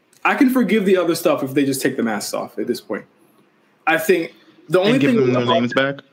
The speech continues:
Speaker 1: Give them their names back. And I think the only thing that, that I question is, like, will Ali wrestle less or will he wrestle more? 'Cause there's already, there, he's already, what, four, six deep now, with the, including the women?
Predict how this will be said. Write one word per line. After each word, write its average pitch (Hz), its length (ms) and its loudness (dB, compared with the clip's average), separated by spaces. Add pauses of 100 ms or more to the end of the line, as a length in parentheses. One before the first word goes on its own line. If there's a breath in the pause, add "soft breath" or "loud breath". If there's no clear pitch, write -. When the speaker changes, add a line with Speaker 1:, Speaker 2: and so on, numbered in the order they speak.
(360)
Speaker 1:
Give 196 180 2
them 202 100 2
their 180 100 2
names 151 220 -2
back. 113 220 -6
And 170 200 -2
I 196 140 2
think 247 180 0
the 185 100 2
only 202 220 0
thing 185 160 2
that, 143 220 -2
that 143 260 0
I 165 140 0
question 139 400 -2
is, 123 140 -2
like, 123 340 -2 (760)
will 160 200 2
Ali 165 360 2
wrestle 160 360 0
less 185 500 -2
or 160 120 -2
will 160 120 2
he 165 100 -2
wrestle 156 320 0
more? 151 280 2
'Cause 139 120 0
there's 170 180 2
already, 190 600 2
there, 180 260 2
he's 185 180 0
already, 202 200 2
what, 160 200 0
four, 185 500 2
six 196 300 -2
deep 220 200 0
now, 262 340 0 (120)
with 175 100 0
the, 180 80 6 (100)
including 185 420 2
the 160 60 0
women? 233 360 0